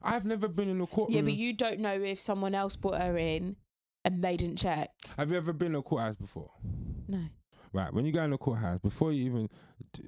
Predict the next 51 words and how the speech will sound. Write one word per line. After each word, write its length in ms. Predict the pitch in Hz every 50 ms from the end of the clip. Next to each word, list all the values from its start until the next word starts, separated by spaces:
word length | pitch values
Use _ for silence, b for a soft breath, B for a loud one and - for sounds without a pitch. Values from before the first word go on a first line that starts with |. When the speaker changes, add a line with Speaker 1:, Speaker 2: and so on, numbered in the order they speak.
| 92
Speaker 1:
before, 280 | 92 113 110 - - - - -
first 280 | - 202 208 214 - -
of 120 | 156 135
all, 60 | 139 131
they 100 | 131 135
need 140 | 139 139 -
to 100 | - 131
know 120 | 127 117
why 160 | 110 117 107
you're 160 | 101 98 92 92
there. 200 | 101 101 85 82
So 140 | - 110
they 120 | 110 120 123
check 260 | - 151 143 - -
your 80 | 127 120
name 260 | 120 120 120 110 104
is 100 | 101 95
on 120 | 110 107 107
the 80 | 110
list 220 | 107 104 101 - 92
and 100 | 87 92
you're 100 | 98 98
gonna 160 | 104 95 98
be 100 | 90 98
having 260 | 101 104 95 95 90
a 40 | 87
case 280 | - - 101 87 - -
today 260 | - - 131 - - _ _ -
and 100 | - 90 85
a 40 |
hearing 400 | 87 85 90 85 80 73 65 55
today 280 | - - - - - - _ _ _ _ _ - -
and 100 | 85 87
where 100 | 92 90
your 180 | 87 87 85
solicitor 420 | - - 85 87 85 - - 65 64
is. 200 | 71 71 - - - B B B
Before 240 | 95 - - 156 160
you 80 | 151 143
even 240 | 123 123 113 104
go 180 | 95 127 127 -
anywhere, 340 | - 107 104 90 - - - _ _ b b b b b
then 220 | - 147 139 127 117
you 80 | 110
have 140 | 107 113 -
to 80 | - -
go 160 | - 104 98
through 160 | - - 92
security 420 | - - - - - 98 - - -
checks, 320 | - - - _ - - -
yeah, 180 | 80 82 82